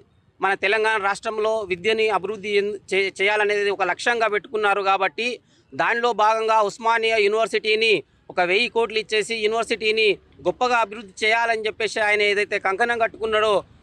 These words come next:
దానిని యూనివర్సిటీలో ఉన్నటువంటి ఉద్యోగస్తులు ప్రతి ఒక్కరము ఆయనకు స్వాగతాన్ని పలుకుతూ ఇవాళ భారీ ఎత్తున ర్యాలీ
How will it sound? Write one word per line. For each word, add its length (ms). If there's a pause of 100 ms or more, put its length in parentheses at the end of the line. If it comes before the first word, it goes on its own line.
(120)
దానిని 420
యూనివర్సిటీలో 760
ఉన్నటువంటి 480
ఉద్యోగస్తులు 640
ప్రతి 260
ఒక్కరము 420
ఆయనకు 380
స్వాగతాన్ని 920 (360)
పలుకుతూ 380
ఇవాళ 320
భారీ 280
ఎత్తున 380
ర్యాలీ 480